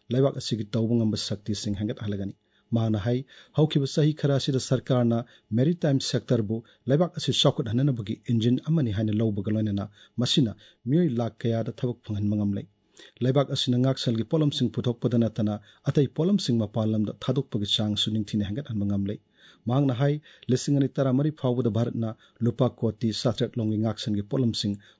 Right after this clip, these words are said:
ꯃꯄꯥꯟ ꯂꯝꯗ ꯊꯥꯗꯣꯛꯄ ꯉꯝꯈꯤ, ꯑꯗꯨꯕꯨ ꯍꯧꯖꯤꯛꯇꯤ ꯂꯨꯄꯥ ꯀꯣꯇꯤ ꯅꯤꯐꯨꯔꯣꯝ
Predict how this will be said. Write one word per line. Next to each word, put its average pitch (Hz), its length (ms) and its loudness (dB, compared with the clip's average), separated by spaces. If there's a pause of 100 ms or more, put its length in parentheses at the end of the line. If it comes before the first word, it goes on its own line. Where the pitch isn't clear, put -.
ꯃꯄꯥꯟ 120 320 2
ꯂꯝꯗ 123 200 0
ꯊꯥꯗꯣꯛꯄ 139 420 -2
ꯉꯝꯈꯤ, 104 420 0
ꯑꯗꯨꯕꯨ 113 260 -2
ꯍꯧꯖꯤꯛꯇꯤ 101 420 -6 (300)
ꯂꯨꯄꯥ 110 320 -2
ꯀꯣꯇꯤ 107 380 -4 (180)
ꯅꯤꯐꯨꯔꯣꯝ 123 480 2